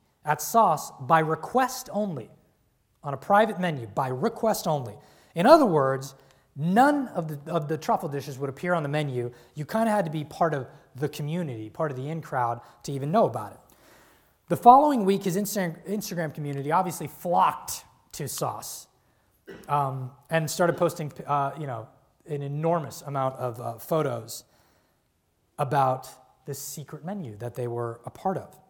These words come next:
Now, what happened to Sauce and, uh, uh, what happened to Frank and Sauce and, and his truffles? He sold out in four days. In four days, he sold out of his truffles.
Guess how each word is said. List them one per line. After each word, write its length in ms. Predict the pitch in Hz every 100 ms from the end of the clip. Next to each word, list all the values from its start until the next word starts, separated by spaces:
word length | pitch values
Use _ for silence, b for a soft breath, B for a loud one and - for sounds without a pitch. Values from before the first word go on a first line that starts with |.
| _ _ _ _
Now, 240 | 185 160 - - - _ _ _ _
what 160 | - 196
happened 300 | 202 190 165
to 60 |
Sauce 340 | - 170 143 -
and, 100 | 135 143
uh, 240 | 151 143
uh, 40 |
what 140 | 151 170
happened 240 | 165 160
to 80 | 135
Frank 360 | 160 147 135 139
and 180 | 123
Sauce 400 | 117 147 127 -
and, 140 | 131 127 -
and 120 | 123
his 120 | 120
truffles? 400 | - 147 - - - _ -
He 80 |
sold 380 | 143 - 190 175
out 340 | 151 127 120 - - _
in 100 | 143
four 320 | 120 - 165 165
days. 360 | 135 110 - - _
In 80 | 127
four 380 | - 214 233 247
days, 440 | 196 156 - - - _
he 80 | 147
sold 320 | - 160 143
out 140 | 135
of 40 | 120
his 80 |
truffles. 400 | - 143 120 -